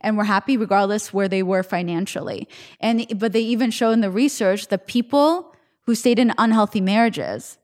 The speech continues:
or unloving marriages were still causing ache when it came to their health and to their happiness. So I do like the idea, the fact that, like, sometimes it's okay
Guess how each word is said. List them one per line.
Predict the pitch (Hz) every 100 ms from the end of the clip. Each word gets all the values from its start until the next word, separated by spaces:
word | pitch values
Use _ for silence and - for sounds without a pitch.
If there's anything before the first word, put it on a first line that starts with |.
| _
or | 202 196 -
unloving | 214 202 208 240 214
marriages | 170 151 175 165 143 - - _ _
were | - 208
still | - 233 226
causing | 226 214 220 196 190 190 185 175 - _ _ _
ache | 220 202 196
when | 202
it | 196
came | 202 196
to | 202
their | 170 180
health | 180 214 175 165 -
and | 185 175
to | 190
their | 175
happiness. | 190 202 - 226 - - - _ _ _ _
So | - 233 226
I | 220
do | 196 262
like | 277 240 214
the | -
idea, | 190 196 175 208 208 175 170
the | 190
fact | - 185 190
that, | 208
like, | 202 180 185 - _ _ _ _ _ _ -
sometimes | 226 240 233
it's | 214
okay | 214 - 233 226 175 185 254 _